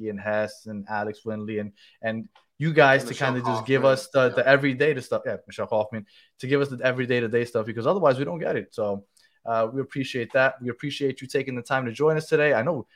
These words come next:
Speaker 1: we went, we usually do this in an hour. We went a lot longer. So we appreciate you sticking with us until the end.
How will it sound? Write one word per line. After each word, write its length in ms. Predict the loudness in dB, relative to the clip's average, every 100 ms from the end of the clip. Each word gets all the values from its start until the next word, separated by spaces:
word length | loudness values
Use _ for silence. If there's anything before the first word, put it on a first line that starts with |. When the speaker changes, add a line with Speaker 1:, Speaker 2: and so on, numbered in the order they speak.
| _ -12
Speaker 1:
we 80 | -2
went, 320 | 0 0 -4
we 120 | -10 -6
usually 220 | -4 0
do 80 | 0
this 160 | 0
in 80 | -2
an 60 | 2
hour. 280 | 6 8
We 120 | 6 2
went 180 | 0
a 40 | 2
lot 200 | 4 4
longer. 380 | 2 2 -2 -6 _
So 120 | _ 4
we 80 |
appreciate 640 | 4 4 0 0 -2 -2 -6
you 220 | -4 -6
sticking 500 | -12 -6 -6 -4 -6
with 160 | -4
us 220 | -2 -2 -2
until 180 | -2
the 140 | 2 4
end. 240 | 4 0